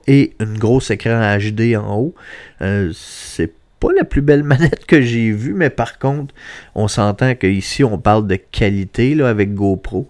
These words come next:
Euh, c'est quand même un appareil. Euh, le drone coûte huit cents dollars U S. C'est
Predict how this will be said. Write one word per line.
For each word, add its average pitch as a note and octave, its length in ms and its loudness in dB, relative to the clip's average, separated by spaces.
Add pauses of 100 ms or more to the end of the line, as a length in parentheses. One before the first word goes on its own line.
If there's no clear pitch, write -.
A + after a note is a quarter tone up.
(440)
Euh, G#2 180 0
c'est - 120 -8
quand B2 120 0
même F#3+ 160 0
un E3+ 120 2
appareil. C3 680 4 (160)
Euh, G2 240 0
le G#2 200 2
drone B2+ 400 0
coûte - 200 -2
huit B2 240 -4
cents E3+ 300 -2
dollars A#2 480 2
U G#2+ 380 0
S. - 300 -6
C'est - 140 -6